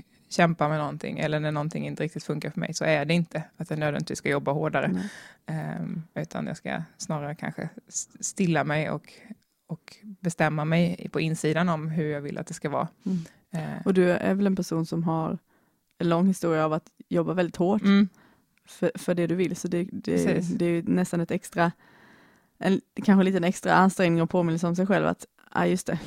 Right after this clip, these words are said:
Speaker 1: Nej.
Speaker 2: Det, kämpa mer är inte alltid
Speaker 1: Nej.
Speaker 2: svaret.
Speaker 1: Precis. Kommer du ihåg den där flugan i Thinking to Results som, som
Speaker 2: Flugan?
Speaker 1: Ehm, det finns i, i en av D V D-erna på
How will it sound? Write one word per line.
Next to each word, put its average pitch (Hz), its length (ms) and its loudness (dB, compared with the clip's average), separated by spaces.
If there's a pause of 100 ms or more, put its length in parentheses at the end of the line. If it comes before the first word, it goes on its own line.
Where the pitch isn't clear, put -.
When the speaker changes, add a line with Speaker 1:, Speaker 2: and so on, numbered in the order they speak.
(140)
Speaker 1:
Nej. 190 220 4 (320)
Speaker 2:
Det, - 220 -12 (720)
kämpa 185 320 0
mer 180 200 0
är 170 120 0
inte 165 200 -2
alltid 156 320 -2
Speaker 1:
Nej. 226 220 6 (400)
Speaker 2:
svaret. - 440 -4 (200)
Speaker 1:
Precis. 180 460 0
Kommer 214 180 0
du 220 60 4
ihåg 214 100 4
den 240 60 2
där 226 80 4
flugan 202 680 2
i 185 360 4 (520)
Thinking 175 320 0
to 170 80 0
Results 175 520 2
som, 170 360 0
som 175 340 0
Speaker 2:
Flugan? 214 640 6 (640)
Speaker 1:
Ehm, 175 480 2
det 185 180 -12
finns 185 280 0 (140)
i, 180 380 2 (180)
i 180 160 0
en 170 140 2
av 170 60 -2
D 175 100 2
V 170 100 2
D-erna 175 320 4
på 175 320 2